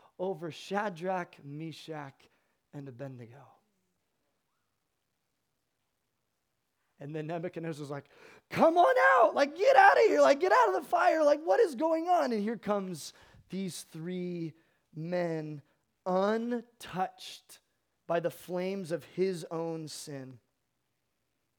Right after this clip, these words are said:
And what would Nez's response be, or Nebuchadnezzar's response? He says, "Therefore I make a decree. Any people, nation, language that speaks against the God of Shadrach, Meshach, and Abednego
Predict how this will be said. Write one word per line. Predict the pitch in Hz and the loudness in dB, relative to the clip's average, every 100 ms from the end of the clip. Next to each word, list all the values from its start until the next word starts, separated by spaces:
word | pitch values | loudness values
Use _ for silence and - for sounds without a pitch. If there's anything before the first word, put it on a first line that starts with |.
| _ _ _ _ _ | _ _ _ _ _
And | 156 147 | -14 -8
what | 160 170 | -8 -8
would | 170 165 | -10 -10
Nez's | 147 147 135 143 127 | -10 -12 -12 -12 -14
response | 131 123 - 151 131 123 - - - _ _ 147 139 | -16 -18 -16 -14 -14 -14 -18 -18 -20 _ _ -20 -12
be, | 151 135 127 | -10 -10 -12
or | 139 | -12
Nebuchadnezzar's | 131 143 143 139 135 135 139 139 123 | -12 -10 -10 -12 -16 -18 -18 -20 -20
response? | 131 - 131 127 | -20 -20 -20 -20
He | - | -20
says, | 135 135 131 | -20 -18 -10
"Therefore | 147 175 - 165 165 160 | -6 -6 -8 -10 -4 -4
I | 151 139 | -6 -12
make | 135 143 160 | -12 -12 -14
a | |
decree. | 127 139 - 147 139 117 _ _ _ _ _ _ | -16 -18 -20 -16 -14 -16 _ _ _ _ _ _
Any | 170 160 | -10 -10
people, | - 185 196 220 226 226 - - | -10 -10 -6 0 0 0 -6 -10
nation, | 165 180 - 196 190 180 - _ | -6 -6 -6 -6 -6 -8 -14 _
language | 160 180 196 175 165 143 | -2 0 0 -4 -8 -8
that | 139 156 | -8 -10
speaks | - - - 220 220 - | -12 -16 -6 -6 -6 -6
against | 214 196 185 185 - - | -4 -2 -4 -8 -18 -12
the | 175 | -8
God | 147 185 165 165 | 2 4 4 0
of | 151 | -4
Shadrach, | - 196 196 214 190 | 0 0 2 -2 -4
Meshach, | 180 202 - 202 185 | -6 -10 -4 -4 -4
and | 180 | -6
Abednego | 160 180 175 156 160 | -4 -6 -6 -4 -4